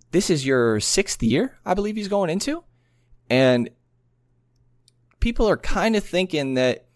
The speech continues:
that twenty-five and seven that he had was a fluke. And personally, I think last year was the fluke. I think that people,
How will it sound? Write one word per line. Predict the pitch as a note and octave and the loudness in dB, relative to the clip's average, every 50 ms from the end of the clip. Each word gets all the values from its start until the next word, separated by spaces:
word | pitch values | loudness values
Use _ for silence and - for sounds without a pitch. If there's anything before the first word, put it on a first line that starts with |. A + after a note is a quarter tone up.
| _ _ _ _ _ _ _ _ _ _ - | _ _ _ _ _ _ _ _ _ _ 0
that | B2+ C3+ C3+ - | 0 2 2 0
twenty-five | - - - F#3 G3 F#3 - F3 F3+ F#3 F3 | -2 -2 -2 0 0 0 2 4 4 4 4
and | D#3+ D3 B2+ | 2 0 -4
seven | - - D#3+ D#3+ F3+ F#3 F#3 G3 G3 F#3+ - - _ _ _ _ - | -2 0 2 2 4 4 2 0 -2 -6 -10 -16 _ _ _ _ -2
that | - F#3+ | -2 0
he | G3 G3 F#3 | 0 0 0
had | F#3+ G3+ G3+ G3+ G3 G3 G3 - - _ _ _ _ _ _ _ | 2 2 2 2 2 2 -2 -4 -12 _ _ _ _ _ _ _
was | - - C3+ B2+ A#2+ | -6 -2 -2 0 -2
a | A2+ | -2
fluke. | - - D3 B2 - - - - - - _ _ _ _ _ _ _ _ _ _ _ _ - | -2 0 0 0 0 0 -6 -18 -20 -20 _ _ _ _ _ _ _ _ _ _ _ _ -10
And | - A2 A2 G#2+ G#2 G#2 G2+ - - - | -8 -6 -6 -6 -6 -6 -8 -10 -6 0
personally, | - A#3 A#3+ F#4 - - G4+ G4 G4 G4 F#4 - - _ _ _ _ _ _ - _ - | 2 2 2 2 0 -4 -8 -6 -6 -8 -10 -12 -18 _ _ _ _ _ _ -18 _ -4
I | C3+ - | -2 -2
think | - - A2 F#2 | 0 -2 -2 -2
last | F#2 F#2 A2+ E3+ G3+ - - - | 0 2 4 4 4 2 0 -2
year | G2+ F#2 F#2 | -6 -6 -6
was | D#2 - - | -6 -10 -14
the | - | -14
fluke. | - - C#3 C3+ A#2 - - _ _ _ _ _ _ _ _ _ _ _ _ _ _ - | -8 -2 0 0 0 0 -4 _ _ _ _ _ _ _ _ _ _ _ _ _ _ 0
I | B2+ E3+ | 0 2
think | - G#3 F3+ | 2 0 0
that | - - - | -2 0 0
people, | - D#3+ D3+ - C#3 C3 B2+ B2+ B2 C3 - | 0 0 0 0 0 0 0 0 -2 -4 -8